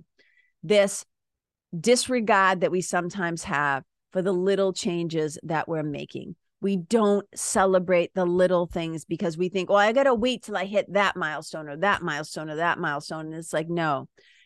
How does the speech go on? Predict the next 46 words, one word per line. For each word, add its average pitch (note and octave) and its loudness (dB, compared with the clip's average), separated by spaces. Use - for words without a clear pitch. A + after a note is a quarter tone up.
you A#3+ 2
sat D#4+ 2
down, G3+ 2
you A3 -2
sat G#3+ -2
your G3 -2
ass F#3 0
down E3+ -4
today G3+ 2
and E3+ 0
you F3 2
did E3+ -2
your D#3+ -2
D E3+ -2
S D#3+ -2
P, F#3+ -4
double C4 4
amen F3+ -2
hands, E3 -6
man. E3+ -4
Give A3 2
yourself G#3+ 2
a E3+ 0
little F3+ 2
mark F3 0
on E3+ -4
the D3+ -8
calendar. G#3 2
Give A3 0
yourself G3+ 0
a E3 -2
little E3 -2
sticker. A#3 0
<laughs> - -18
Give C#4+ 0
yourself E4 0
a D4+ 0
little D#4 2
gold D4 4
star, D4 2
whatever C4 0
kind C#4 2
of A3+ -2
sticker - -10
you A3 -6
want, A#3+ 4